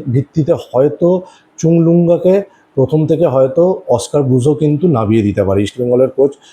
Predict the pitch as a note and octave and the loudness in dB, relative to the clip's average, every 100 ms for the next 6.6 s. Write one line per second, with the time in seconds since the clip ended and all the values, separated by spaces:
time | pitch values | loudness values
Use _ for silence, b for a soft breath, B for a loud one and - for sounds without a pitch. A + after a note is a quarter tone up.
0 | b - A#2+ - C#3 B2+ C#3 E3 D3+ C3 | b -6 -6 -2 -2 0 0 0 0 0
1 | B2 C3+ C#3 G#3 A3 b b b - A2 | 0 -2 -2 -2 -2 b b b -6 -2
2 | G#2+ B2 E3+ G#3 - - A2+ C3+ A2+ B2 | 0 2 0 0 -4 -4 -2 0 0 0
3 | C3+ F3+ F#3+ - _ A#2 A#2 G#2+ G#2+ G#2+ | 0 0 -2 -8 _ -2 0 2 0 -2
4 | - - D#3+ C#3 C3 A2+ G2+ G2 F#2+ b | -6 -6 -2 0 0 0 -2 -2 -6 b
5 | b b _ A2 A2 C3 B2 B2+ E3 - | b b _ -2 2 2 2 0 0 -2
6 | B2+ B2 C#3 - D3+ C3 | -2 0 0 0 -2 -2